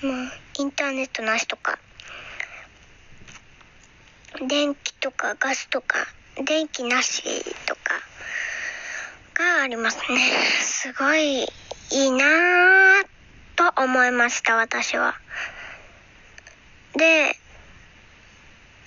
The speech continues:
まあ、はい、そんな感じですね。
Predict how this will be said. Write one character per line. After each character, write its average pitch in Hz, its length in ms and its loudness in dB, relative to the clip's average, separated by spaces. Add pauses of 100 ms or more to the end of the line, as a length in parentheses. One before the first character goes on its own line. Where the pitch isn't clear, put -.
ま 269 500 4
あ、 - 40 -2 (760)
は 262 220 2
い、 233 100 0
そ 294 140 2
ん 269 200 4
な 247 140 0
感 254 240 -2
じ 262 100 -2
で 240 120 0
す - 140 -4
ね。 - 280 -4